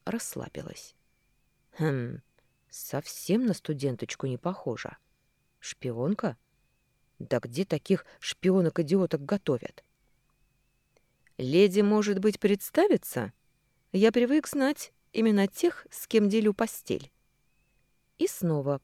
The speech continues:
пальцем её пупок обрисовал. Кожа гладкая, бархатистая,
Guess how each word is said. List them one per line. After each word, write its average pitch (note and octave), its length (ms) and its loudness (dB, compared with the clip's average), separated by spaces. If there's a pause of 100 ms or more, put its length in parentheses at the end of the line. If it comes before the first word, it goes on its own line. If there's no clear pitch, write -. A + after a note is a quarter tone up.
(120)
пальцем C#4+ 460 2
её G#3 340 -2
пупок - 440 -6
обрисовал. A#2 680 -8 (720)
Кожа B2 320 -4
гладкая, B2+ 520 -6
бархатистая, B2+ 1000 -6